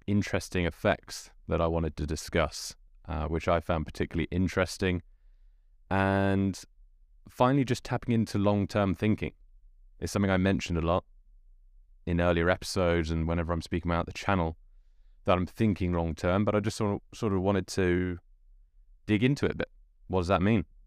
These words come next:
So yeah, they're the three things. Starting up with skills versus style, what on earth does that mean? So,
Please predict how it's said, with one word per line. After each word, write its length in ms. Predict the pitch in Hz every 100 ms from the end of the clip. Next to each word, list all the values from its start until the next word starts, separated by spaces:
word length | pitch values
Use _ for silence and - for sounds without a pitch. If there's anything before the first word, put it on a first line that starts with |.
| - - - -
So 140 | -
yeah, 200 | 90 107 -
they're 160 | 98 98
the 80 | 87
three 200 | 101 90
things. 420 | 107 110 82 - - - - - - -
Starting 380 | - - 101 95
up 140 | 98 92
with 260 | 95 85 -
skills 580 | - - 110 104 95 85
versus 460 | 80 104 98 - 85
style, 580 | - 104 101 87 78 - -
what 280 | 87 101 - -
on 120 | 90
earth 260 | 90 87 -
does 160 | 85 80
that 180 | 85
mean? 440 | 87 95 90 80 76 _ - _ - _ - _ _ _ - _ - _ -
So, 380 | - 123 107